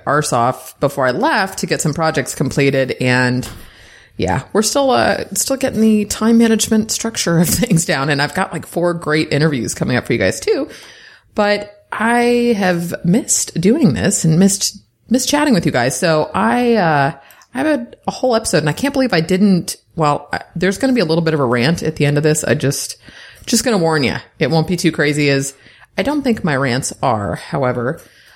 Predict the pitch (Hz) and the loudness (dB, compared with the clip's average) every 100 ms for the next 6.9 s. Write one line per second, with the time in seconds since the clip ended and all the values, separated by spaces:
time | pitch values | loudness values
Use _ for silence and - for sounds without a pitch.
0 | _ - 73 53 - - - 220 233 269 | _ -6 -4 -4 -6 -10 -2 0 0 0
1 | 254 240 226 - 180 170 170 147 139 110 | 2 2 2 0 2 2 2 0 0 0
2 | 110 110 127 117 - 76 - - - _ | 0 0 0 -2 -2 -4 -6 -10 -20 _
3 | _ _ - - 170 170 180 156 240 339 | _ _ -6 -2 0 0 0 0 0 -2
4 | 165 - - 196 285 349 349 214 151 151 | -2 -6 -6 -2 0 0 2 2 2 0
5 | 165 226 320 147 127 - 147 165 220 233 | 0 0 2 2 0 0 0 0 0 2
6 | 190 220 233 175 139 135 139 160 190 | 4 2 0 0 0 0 0 0 0